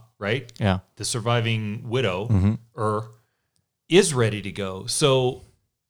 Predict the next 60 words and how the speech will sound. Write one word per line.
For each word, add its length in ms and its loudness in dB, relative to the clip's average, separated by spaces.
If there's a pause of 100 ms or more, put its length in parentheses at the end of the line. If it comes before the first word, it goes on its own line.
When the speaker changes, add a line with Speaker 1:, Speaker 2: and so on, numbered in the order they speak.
(380)
Speaker 1:
he 240 -2
pleads 500 -2
with 160 -2
him 160 -2
by 140 -2
putting 300 -2
his 160 -2
hand 200 -2
up 120 -6
to 60 -8
his 120 -6
mouth 180 -6
saying, 220 -8
"Shh, 200 -6
shh, 20 -18
shh, 340 -6
don't, 240 -14
don't, 240 -14
don't." 260 -12
'Cause, 180 -4
Speaker 2:
Mm. 40 -6
Speaker 1:
like, 220 -8 (180)
I 120 -2
still 380 0
wanna 280 -2
try 240 -2
to 60 -2
make 300 -2
this 220 -4
work. 300 -4
I 100 -2
still 180 -4
have 200 -2
a 60 -8
family, 600 -4
and 100 -4
I 60 -2
still 160 -4
gotta 140 -2
protect 420 -6
my 120 -6
kid. 460 -6
Speaker 2:
Yeah. 220 6 (720)
Speaker 1:
And 180 -2
the 60 -4
guy 320 -4
mu-, 220 -4
sort 180 -8
of 60 -8
mercifully 460 -8
just 220 -10
kinda 220 -8
gives 220 -8
it 160 -12
the 300 -10
"F 240 -10
this," 440 -8
Speaker 2:
Yeah. 240 8
Speaker 1:
shrugs 420 -6
shoulders, 560 -8